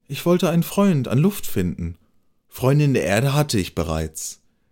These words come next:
Diese Freunde waren ausschließlich auch aktiv im Ausbau und der Pflege von Gangsystemen.“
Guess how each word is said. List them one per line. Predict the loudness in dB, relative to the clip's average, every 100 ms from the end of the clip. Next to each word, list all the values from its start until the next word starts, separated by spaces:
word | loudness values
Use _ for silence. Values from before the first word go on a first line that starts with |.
| _ -2
Diese | 0 0
Freunde | 2 2 2 2
waren | 2 0
ausschließlich | 2 0 0 -2 -2 -2 -2 0
auch | 2 2
aktiv | 0 -6 -4 0 0 0 -4 -8 _ _
im | 0 2
Ausbau | 4 2 2 2 2
und | 2
der | 0
Pflege | 2 2 2
von | 0 0
Gangsystemen.“ | 2 2 2 -2 -8 -8 -6 -6